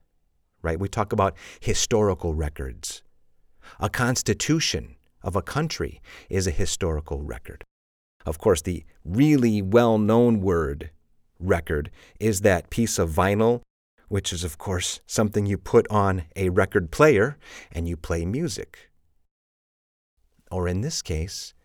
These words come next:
it is something spoken. It's a spoken document. It's a record. Now, to record think about the way we pronounce that word and where the emphasis is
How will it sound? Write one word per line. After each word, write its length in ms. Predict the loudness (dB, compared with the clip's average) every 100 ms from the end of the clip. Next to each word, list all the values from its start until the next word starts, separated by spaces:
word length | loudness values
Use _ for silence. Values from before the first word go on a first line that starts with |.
| _ -8
it 180 | -8 -4
is 220 | -6 -4
something 520 | -6 -6 -6 -6 -6
spoken. 680 | -8 -8 -6 -6 -10 -14 -16 _
It's 240 | -10 -8 -6
a 40 |
spoken 680 | -6 -6 -2 -2 -2 -6 -6
document. 640 | -6 -8 -12 -14 -16 -20 -18
It's 180 | -10 -8
a 80 | -4
record. 520 | -4 -4 -8 -16 -20 _ _ _ _ _ _ _ _ _ _ _
Now, 460 | -2 -2 -4 -10 _ _ _ _ _ _ _ _ _ _ _ -6
to 140 | -4
record 880 | -2 -4 -6 -8 -4 -2 -4 -6 -20 _ _ _ _ _ _ -6
think 220 | -4 -2
about 360 | -2 -2 -4 -4
the 80 |
way 280 | -4 0 0
we 160 | -2 -4
pronounce 480 | -4 -4 -4 -4 -4
that 240 | -6 -4
word 260 | -2 -2 -2
and 180 | -4
where 140 | -2 -2
the 140 | -4 -4
emphasis 680 | -4 -2 -4 -4 -6 -6 -4
is 400 | -2 0 -2